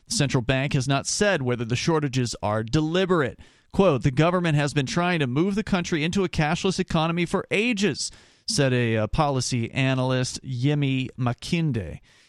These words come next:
He says its re-, intention, its intention is good. I don't know if I believe that,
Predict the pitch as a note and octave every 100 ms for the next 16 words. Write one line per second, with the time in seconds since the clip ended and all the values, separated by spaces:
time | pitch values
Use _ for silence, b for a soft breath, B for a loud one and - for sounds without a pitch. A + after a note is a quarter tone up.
0 | b - D#3 C3+ C3+ C3 D3 - C#3 A2
1 | G3+ A3+ A3 C3 - D3+ G3 G3+ - G#3
2 | E4 F4 E4+ C#4+ G3 C#4 C#4 A#2 - -
3 | C#2+ A2 F2 F#2 A2+ C3+ D#3+ A#2 - -